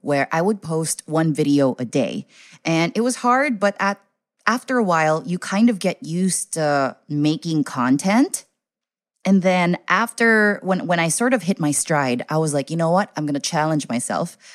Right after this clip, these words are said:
So at one point, for a few months, I was posting between three to nine videos a day. Every day,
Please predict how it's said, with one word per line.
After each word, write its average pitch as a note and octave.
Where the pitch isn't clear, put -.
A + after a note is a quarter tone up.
So D#3
at C3+
one G3+
point, D3
for C3+
a B2+
few F#3+
months, C#3
I D#3+
was G3
posting D#3
between C#3
three G#3+
to F#3
nine E3
videos D3
a C#3
day. C#3
Every E3
day, C3